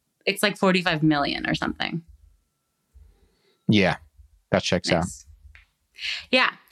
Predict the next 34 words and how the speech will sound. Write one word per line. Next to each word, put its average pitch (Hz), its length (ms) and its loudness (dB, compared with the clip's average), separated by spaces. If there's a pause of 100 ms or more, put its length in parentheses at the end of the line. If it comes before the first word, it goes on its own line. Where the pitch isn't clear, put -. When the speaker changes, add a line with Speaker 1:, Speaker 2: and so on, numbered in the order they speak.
(100)
Speaker 1:
so 285 160 2
it's 320 100 2
a 466 140 8
lot 294 220 8
of 285 80 4
money. 277 280 4
It's 180 140 -2
nothing 247 340 6
to 302 100 6
sneeze 277 360 4
at. 160 300 0 (1400)
Speaker 2:
It's, - 180 4
like, 302 120 6
Speaker 1:
This 359 100 2
show 143 160 8
Speaker 2:
thirty-seven 98 600 6
million. 82 340 2 (760)
Speaker 1:
Okay, 180 280 0
but 208 200 2
Speaker 2:
Today. 220 140 4
Speaker 1:
pretty 254 180 4
close. - 420 -6 (500)
Speaker 2:
Today, - 460 2
Speaker 1:
<laughs> - 120 -6
Speaker 2:
October 80 360 0
Speaker 1:
Pretty - 160 2
Speaker 2:
eighth. - 80 -4
Speaker 1:
good. - 140 -4 (840)
Um, 214 520 2 (300)
this 403 200 2
show 453 180 4
is 302 140 4
very 254 320 4
fun. 190 580 2